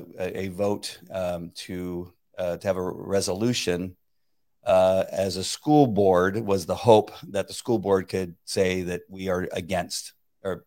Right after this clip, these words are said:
you know, I say we now because I was over there, but <laughs> A B twenty-two twenty-three, uh, that the school board of the Cal-, uh, Chino <laughs> Valley Unified School District, uh, you know, opposes,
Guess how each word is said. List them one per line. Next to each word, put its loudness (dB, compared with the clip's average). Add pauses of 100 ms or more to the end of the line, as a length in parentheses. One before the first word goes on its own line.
(140)
you -20
know, -20 (120)
I -8
say -8
we -6
now -8
because -10
I -2
was -4
over -4
there, -6 (180)
but 0
<laughs> 2
A 8
B 4
twenty-two 4
twenty-three, 2 (240)
uh, 4
that 2
the -2
school 2
board 6
of 2
the -8
Cal-, 4
uh, 0
Chino 0 (360)
<laughs> -16
Valley 0 (380)
Unified 8
School 6
District, 2 (120)
uh, 0
you -6
know, 0
opposes, 0